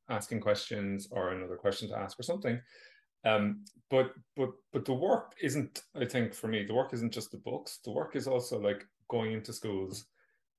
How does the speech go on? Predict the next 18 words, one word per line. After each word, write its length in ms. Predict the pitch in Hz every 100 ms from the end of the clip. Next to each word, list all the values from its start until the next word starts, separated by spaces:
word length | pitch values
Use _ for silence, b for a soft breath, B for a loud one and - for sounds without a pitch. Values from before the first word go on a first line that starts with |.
| -
going 240 | 117 113
to 80 | 113
libraries, 600 | 113 104 98 98 98 - - _ _ -
doing 240 | 117 110
events, 640 | 104 101 95 95 - - - _
um, 380 | 98 92 92 92 - _ -
talking 380 | 117 110 113
to 240 | 104 98 - - _ _ _ -
actual 560 | 117 - 117 95 92 - _
live 500 | 101 98 107 107 104 -
children 520 | - 120 107 92 101
in 180 | 117 107
the 100 | 101
wild 500 | 107 104 87 110 - b b b b b _
and 180 | 120 120
getting 300 | 135 127 117
them 420 | 143 107 98 101
to, 460 | - - 117 104 101